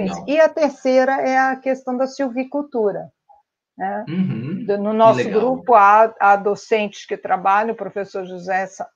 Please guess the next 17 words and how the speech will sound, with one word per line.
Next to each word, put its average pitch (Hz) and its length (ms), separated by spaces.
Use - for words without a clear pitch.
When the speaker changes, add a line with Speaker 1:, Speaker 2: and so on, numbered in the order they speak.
Speaker 1:
José 180 880
Mauro 180 340
Santana 175 540
da 185 160
Silva, 214 380
que 220 100
é 202 60
especializado 180 1120
na 175 120
área 175 220
de 170 100
silvicultura, 220 840
trabalhou 185 400
muito 190 260
tempo 180 300
com - 80
eucalipto, 220 720